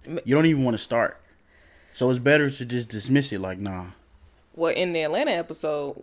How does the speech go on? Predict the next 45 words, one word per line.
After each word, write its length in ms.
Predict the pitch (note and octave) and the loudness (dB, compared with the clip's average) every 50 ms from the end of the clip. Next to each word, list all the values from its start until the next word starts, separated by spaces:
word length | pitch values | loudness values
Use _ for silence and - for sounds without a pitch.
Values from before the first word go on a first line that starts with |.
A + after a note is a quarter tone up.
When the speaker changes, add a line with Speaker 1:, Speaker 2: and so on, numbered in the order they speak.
| - - | -16 -12
Speaker 1:
wh-, 480 | C#3+ D#3+ D3 - _ _ - - C#3 - - _ _ - | -8 -8 -8 -8 _ _ -14 -14 -14 -14 -16 _ _ -4
it 60 | F3 | -4
was 120 | F3+ F3+ | -4 -2
the, 100 | - D#3 | -2 -4
I 120 | - C3+ F#3 | -2 -2 -4
think 200 | - C#4 E4+ - | -4 -4 -6 -6
it 40 | |
was 80 | C4+ A#3+ | -6 -6
the 60 | - | -6
one 240 | G3 F#3+ F#3 F3 E3 | -6 -6 -6 -6 -4
right 180 | D#3 D#3+ E3+ E3+ | -4 -6 -6 -6
before 320 | - - - E3 E3+ E3 | -8 -12 -8 -4 -4 -4
this 200 | D#3+ D#3 D#3+ - | -4 -6 -12 -12
one, 160 | D3+ D3+ D#3 | -14 -16 -16
the 60 | B2+ | -16
one 240 | G#2+ C#3+ D3+ D3+ D3+ | -16 -14 -10 -10 -10
that 100 | D3 C#3 | -10 -10
we're 80 | C#3+ B2+ | -12 -12
talking 300 | - D#3 E3 - - D3+ | -10 -10 -10 -10 -12 -12
about. 260 | B2 C#3 C#3+ C#3 C3+ _ _ _ _ _ _ _ _ _ - | -10 -8 -8 -10 -10 _ _ _ _ _ _ _ _ _ -2
Speaker 2:
May-, 120 | B2+ C3+ | 2 4
Speaker 1:
Or 120 | E3+ E3+ | 4 4
Speaker 2:
it 120 | E3+ A#2+ C3+ | 4 4 2
was 140 | C3+ C3 C3+ | 2 2 2
two 160 | - - C#3+ | 0 -2 0
more. 240 | C3 A#2 G2+ F2+ F2 | 0 -2 -4 -6 -6
It 100 | G2+ F3+ | -6 -4
was 140 | F3+ - E3+ | -2 -2 -2
Speaker 1:
Mm-hmm. 40 | E3+ F#3+ B2+ | -2 -2 -2
Speaker 2:
two 80 | A2+ G#2 | -2 -4
before 320 | F#2 F#2+ - - F2+ F2+ | -4 -8 -10 -6 -6 -4
this 80 | F2 E2+ | 0 4
Speaker 1:
But 100 | F#3 F3 | 4 6
the 80 | - D#3+ | 6 6
Speaker 2:
one. 60 | D#3+ | 6
Speaker 1:
way 120 | D#3+ D#3+ | 6 6
they 160 | D#3+ G#3 G4+ | 6 4 2
did 200 | G4+ A#3+ E3+ C#3+ | 2 2 0 0
it 200 | B2+ C3 B2+ - - - | 0 -2 -6 -6 -8 -8
in 120 | E3 D3+ | -6 -2
the 80 | D3 D3 | 0 0
episode. 560 | F3+ F3+ - C#3+ - - - A1 G1+ - - - _ _ - _ _ _ _ _ _ _ - - - | 0 0 0 -4 -4 -4 -4 -6 -6 -8 -12 -16 _ _ -20 _ _ _ _ _ _ _ -20 -16 -12
So 180 | - - E3 | -4 -4 -4
pretty 220 | E3 - G#3 G3+ G3 | -4 -2 -6 -4 -2
much 160 | F#3 F3 F3+ | -4 -4 -4